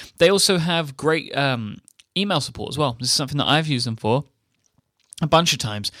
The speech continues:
So I send them, Hover an email, say, "I'm having trouble with this," or, "I don't understand how to do this." And they just get, they have a very friendly person will email you back and they're like, "Oh, we can do this for you," or, "Don't worry, we've already done it for you." And don't forget Hover's valet service as well. This is where they're gonna take all of the hassle away from switching from your current provider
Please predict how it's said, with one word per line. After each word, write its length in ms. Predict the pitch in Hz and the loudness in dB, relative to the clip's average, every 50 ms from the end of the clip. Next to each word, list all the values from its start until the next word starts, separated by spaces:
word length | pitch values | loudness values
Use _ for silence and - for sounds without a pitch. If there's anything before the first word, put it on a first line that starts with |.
| - - - - | -18 -20 -14 -6
So 80 | - | -4
I 20 | 131 | -2
send 240 | 120 - 147 135 131 | 0 2 2 2 0
them, 80 | 123 | -2
Hover 300 | 123 127 139 123 127 123 | 0 -2 -2 0 0 0
an 80 | 123 131 | 0 2
email, 320 | 156 170 165 156 151 151 | 0 0 0 0 0 0
say, 160 | 143 - 123 | 0 -2 -2
"I'm 60 | 117 120 | -4 -4
having 200 | 117 113 113 107 | -4 -4 -6 -6
trouble 260 | - 120 107 113 113 | -6 -6 -8 -6 -8
with 120 | 104 104 | -8 -4
this," 340 | - 170 165 160 151 - - | -2 0 2 2 0 0 -2
or, 60 | 117 | -4
"I 40 | 113 | -4
don't 160 | 113 117 113 | -4 -4 -6
understand 380 | - 117 113 - - 113 113 110 | -6 -6 -6 -4 -4 -4 -4 -4
how 60 | 107 | -6
to 120 | - - | -8 -8
do 160 | 143 156 156 147 | -8 -6 -4 -2
this." 300 | 160 160 160 156 - 147 | -2 -2 -2 -2 -4 -4
And 80 | 151 | -6
they 60 | 156 | -6
just 220 | - - 147 - - | -4 -4 -6 -4 -4
get, 220 | 165 165 - - | -4 -4 -4 -2
they 100 | - 139 | 0 0
have 120 | 143 139 135 | 0 0 0
a 60 | 135 | -2
very 240 | 120 151 156 156 151 | -2 0 0 -2 -2
friendly 420 | - - - 254 170 170 180 180 | -2 0 0 0 0 0 -2 -4
person 440 | 170 - 165 160 160 160 - 160 160 | -2 -2 -2 -2 -2 -2 -4 -4 -4
will 120 | 143 135 | -4 -4
email 220 | 147 151 160 156 156 | -4 -4 -4 -4 -4
you 120 | 156 156 | -4 -4
back 340 | 147 143 139 139 143 - - | -4 -4 -4 -4 -6 -8 -10
and 200 | 120 113 110 107 | -10 -10 -10 -10
they're 140 | 107 110 113 | -10 -10 -10
like, 220 | 117 113 120 - | -10 -10 -10 -8
"Oh, 160 | 165 170 175 180 | -6 -6 -4 -6
we 100 | 180 175 | -6 -8
can 140 | - 170 | -8 -6
do 100 | 165 170 | -4 -4
this 140 | 165 160 - | -4 -4 -4
for 120 | - 165 160 | -4 -2 -2
you," 160 | 156 160 151 | -2 -4 -2
or, 160 | - 143 151 | -2 -2 0
"Don't 220 | 151 165 165 156 | 0 0 -2 0
worry, 220 | 143 156 160 156 156 | 0 0 0 2 2
we've 160 | 151 135 151 | 2 2 0
already 180 | 156 160 160 156 | 0 0 -2 -2
done 240 | 135 - 131 110 | -2 -2 -2 -2
it 140 | 104 - - | -2 -6 -10
for 200 | - - 104 107 | -12 -10 -10 -8
you." 180 | 104 107 - 131 - - - - - - - - - - - - | -8 -10 -12 -16 -18 -18 -18 -16 -16 -14 -14 -14 -14 -16 -10 -4
And 80 | 165 | 4
don't 140 | 160 190 185 175 | 6 6 6 6
forget 240 | 196 175 185 - | 4 2 2 2
Hover's 320 | 156 156 190 175 175 180 147 | 4 4 4 6 6 2 2
valet 360 | 139 160 165 170 160 151 147 | 4 4 4 6 4 4 4
service 360 | - - 151 135 131 135 131 | 2 4 4 4 4 2 0
as 140 | 131 127 120 | -2 -2 0
well. 220 | 131 120 107 104 104 | 2 2 2 2 2
This 140 | 120 135 151 | 0 -2 -2
is 40 | 160 | 0
where 120 | 160 165 | 0 0
they're 80 | 156 151 | 0 0
gonna 140 | 156 156 147 | -2 -4 -2
take 260 | - 160 160 - - | 0 -2 -2 0 0
all 180 | - 143 160 | -2 -2 0
of 60 | 165 165 | 0 -2
the 80 | 160 143 | -4 -6
hassle 460 | - 156 156 151 - - 147 143 131 | -6 -8 -8 -6 -6 -4 -4 -2 -2
away 260 | 131 135 143 143 151 | 0 0 0 0 0
from 180 | 147 - - 139 | -2 -4 -6 -6
switching 360 | - - 151 143 - 147 135 | -4 -4 -4 -4 -4 -8 -6
from 100 | 135 151 | -4 -4
your 100 | 139 131 - | -4 -4 -2
current 260 | - 143 139 139 135 | 0 0 0 0 -2
provider 400 | 135 127 143 143 131 131 135 | -4 -4 -2 -2 0 0 0